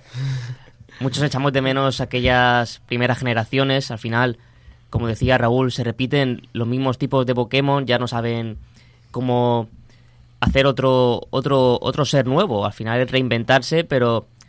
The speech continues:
también es verdad que tienen que sacar nuevas generaciones, pero es eso, que al final es una repetición constante de lo que el principio fue.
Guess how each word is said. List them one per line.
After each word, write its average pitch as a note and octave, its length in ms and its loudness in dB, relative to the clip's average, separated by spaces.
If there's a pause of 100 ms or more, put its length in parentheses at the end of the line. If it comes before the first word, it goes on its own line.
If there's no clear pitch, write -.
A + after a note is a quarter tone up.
(280)
también B2 320 -2
es C3 60 2
verdad B2+ 240 2
que C3+ 100 -4
tienen B2 240 -4
que B2+ 80 -6
sacar B2 260 -2
nuevas B2+ 200 2
generaciones, C#3 720 -2
pero F2 300 -8
es - 200 -12
eso, B2 160 -10
que A2+ 100 -6
al A2 60 -8
final A#2 420 -4
es - 180 -16
una C3+ 160 0
repetición B2+ 500 0
constante B2 540 -4
de C3+ 100 0
lo A#2 160 0
que G#2+ 380 -6 (400)
el C#3+ 80 -2
principio A2+ 420 -4
fue. - 240 -6